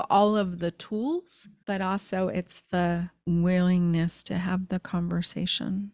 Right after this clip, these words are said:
and to explore together. Sometimes it is too scary to explore on your own, or we're just habituated to ignore and avoid.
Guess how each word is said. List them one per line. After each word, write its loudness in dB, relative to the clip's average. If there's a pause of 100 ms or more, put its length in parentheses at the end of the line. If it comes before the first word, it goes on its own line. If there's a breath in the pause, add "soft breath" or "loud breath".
and 2
to -2
explore 0 (160)
together. 0 (200)
Sometimes 0
it 2
is 0
too 4
scary -2
to -2
explore -2
on -2
your -4
own, 0 (200)
or 8 (160 soft breath)
we're 2
just -2
habituated 2
to -2
ignore 2
and 0
avoid. 0